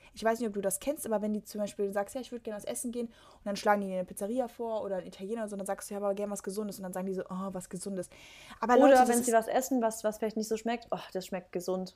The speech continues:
Speaker 2: oder
Speaker 1: Gen-,
Speaker 2: sowas.
Speaker 1: genau, oder so, "Ja, was will ich mit dem Salat?" oder so, ne? Klar, Salat, wenn du ein Salatblatt isst, ist auch langweilig, aber wenn du den mit sch-, was Schönem toppst, dann ist das auch lecker.
Speaker 2: Ja.
Speaker 1: Und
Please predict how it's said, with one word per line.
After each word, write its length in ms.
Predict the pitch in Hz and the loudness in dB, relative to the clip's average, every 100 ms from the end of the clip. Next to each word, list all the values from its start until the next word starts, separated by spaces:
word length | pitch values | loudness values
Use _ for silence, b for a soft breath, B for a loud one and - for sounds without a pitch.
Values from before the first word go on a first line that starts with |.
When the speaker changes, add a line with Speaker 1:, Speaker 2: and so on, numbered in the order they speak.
| - | 0
Speaker 2:
oder 100 | 247 | 4
Speaker 1:
Gen-, 80 | 240 | 4
Speaker 2:
sowas. 220 | 254 - | 2 0
Speaker 1:
genau, 280 | 277 277 294 | 0 2 2
oder 140 | 277 240 | 2 2
so, 200 | 240 226 | 0 0
"Ja, 160 | 214 214 | -4 -4
was 140 | 208 | -4
will 80 | 226 | -4
ich 80 | 220 | -2
mit 120 | 214 | -4
dem 80 | 202 | -4
Salat?" 440 | 202 190 190 208 | -4 -6 -6 -6
oder 140 | 180 175 | -4 -6
so, 140 | 175 | -6
ne? 240 | 180 226 302 | -2 -2 -4
Klar, 180 | - 247 | -4 -4
Salat, 440 | 196 202 214 - | -2 0 0 -2
wenn 100 | 220 | -4
du 40 | 214 | -2
ein 100 | 208 | 0
Salatblatt 500 | 214 220 226 220 214 | 2 0 0 -2 0
isst, 120 | 220 | -4
ist 140 | 220 214 | -4 -4
auch 140 | 208 | -2
langweilig, 480 | 214 220 202 180 190 | 0 0 -2 -4 -4
aber 160 | 190 | -2
wenn 120 | 190 208 | 0 0
du 80 | |
den 220 | 208 202 196 | 2 2 0
mit 140 | 190 | -4
sch-, 140 | - | -4
was 140 | 202 190 | -2 0
Schönem 400 | 226 220 202 - | 0 0 -2 -6
toppst, 400 | - 254 - - | -6 -4 -4 -4
dann 120 | 196 | -4
ist 200 | 214 - | -4 -6
das 120 | 202 | -4
auch 160 | - - | -6 -4
lecker. 400 | 196 220 175 156 B B | -4 -2 -4 -6 B B
Speaker 2:
Ja. 240 | 214 214 208 | 0 0 2
Speaker 1:
Und 180 | 226 | 0